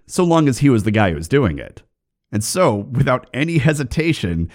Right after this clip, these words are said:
he backed out of the deal. Edwin had been a willing and probably eager ally.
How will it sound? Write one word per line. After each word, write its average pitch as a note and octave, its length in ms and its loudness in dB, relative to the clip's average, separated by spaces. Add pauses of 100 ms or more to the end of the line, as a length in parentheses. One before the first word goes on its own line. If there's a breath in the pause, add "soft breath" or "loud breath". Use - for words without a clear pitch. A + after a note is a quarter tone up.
(220 soft breath)
he D#3+ 140 -2
backed B2 440 -2
out A#2+ 160 2
of G2+ 80 0
the G2 60 -2
deal. F2 480 -4 (760)
Edwin F3 440 0
had C#3 280 -2
been C3 120 0
a A#2+ 60 4
willing C#3 640 0 (100)
and A#2 300 -4
probably G#3 720 -4
eager D3+ 520 2
ally. E2+ 540 -2